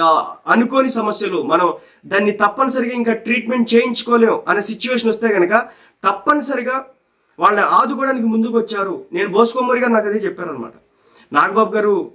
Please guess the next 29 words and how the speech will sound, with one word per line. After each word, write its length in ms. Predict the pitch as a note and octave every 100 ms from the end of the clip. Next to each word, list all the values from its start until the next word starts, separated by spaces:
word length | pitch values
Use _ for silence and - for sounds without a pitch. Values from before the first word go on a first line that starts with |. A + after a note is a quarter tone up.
| -
ఆదుకున్నారండి, 760 | C3+ E3+ F3 F3 D#3+ D3+ E3+ - _ _ _
ఆ, 180 | B2+ C3+
మొత్తం 320 | B2+ C#3 C#3 F#3
ఆయనే 200 | E3+ F#3+
చూసుకుంటున్నారండి, 800 | F3+ E3+ E3 D3+ C#3+ C#3+ D3+ - -
ఆ 40 | A#2
డాక్టర్లంతా 580 | B2+ D3 E3 D#3+ D#3
కూడా 320 | D3+ D3+ D3 D3 -
మొత్తం 340 | B2+ B2+ C#3
ఆయన 100 | C#3+ C3+
చూసుకుంటున్నారని" 500 | D#3 E3+ D#3+ D3+ C#3+
చెప్పేసి 260 | C3 D3 D3
ఆయన 80 | B2
చెప్పిన 280 | D3 F#3
తర్వాత 520 | E3+ D#3 D#3 E3 D3 D3 _ _ _ - _ -
నిజంగా 380 | E3+ - A3 A3+
నేను 220 | A3+ A3
ఆశ్చర్యపోయినా. 600 | G3+ G#3+ A#3+ A3+ G#3 C#3+ G#2 _ _ _ E3
ఎందుకంటే 340 | G3+ A#3 A#3
వాళ్ళు 460 | A3+ G#3+ G3+ F3+ D#3
నాగబాబు 380 | D3 F#3+ G#3+
గారి 140 | G#3 G3+
దగ్గరికి 200 | G3 F3+
వెళ్ళారన్న 260 | F#3+ F3+
విషయం 260 | E3+ D#3+ F3+
అయితే 140 | F3
తెలియదు. 560 | F3 - D3+ G#3 G#3+ B3 - _ _ _ D#3
But 140 | E3+
ఏంటంటే 520 | G#3 A3+ A3+ A#3+ B3